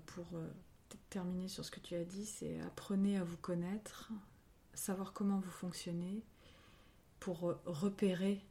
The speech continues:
et peut-être devancer, euh, les signes où vous allez vous sentir asphyxié, quoi.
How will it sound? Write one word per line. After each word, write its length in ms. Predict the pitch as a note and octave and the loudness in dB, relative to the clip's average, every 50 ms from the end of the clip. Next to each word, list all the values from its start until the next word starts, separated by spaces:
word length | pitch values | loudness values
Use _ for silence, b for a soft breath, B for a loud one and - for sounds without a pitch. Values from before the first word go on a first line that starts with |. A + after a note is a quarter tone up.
| - - - - - F3 - - | -20 -20 -20 -20 -18 -14 -8 -6
et 80 | - | -4
peut-être 360 | - F#3 F#3 - F#3+ F#3 F3 E3+ | -2 0 0 2 2 2 4 6
devancer, 680 | G3+ G#3 G3+ G3 G3 F#3+ G3 - - - G#3 G#3+ G#3 - - - - - - - | 6 6 8 6 4 4 4 4 4 4 4 2 2 -2 -10 -20 -20 -20 -12 -6
euh, 500 | F3+ F3 E3+ E3+ D#3+ D3+ D#3 C#3+ C#3 C#3+ | -4 -2 -2 -2 -2 -2 -2 -2 -2 -2
les 160 | F3 F3 F3+ F3 | 0 2 2 2
signes 420 | - - - G3+ G#3 G#3 G#3 G3+ | 2 0 0 2 4 4 4 4
où 60 | F#3 | 4
vous 260 | F3 E3+ F3 E3+ E3 | 2 2 2 2 4
allez 160 | E3+ E3+ F#3 F3+ | 4 4 4 2
vous 100 | F3+ E3 | 0 -2
sentir 340 | - F3 E3 - - F3 | -4 -4 -4 -4 -4 -4
asphyxié, 480 | E3 D3+ - - D3 - - - - - | -4 -4 -4 -6 -6 -6 -8 -8 -10 -12
quoi. 200 | C#3+ - - C#3 | -12 -14 -14 -14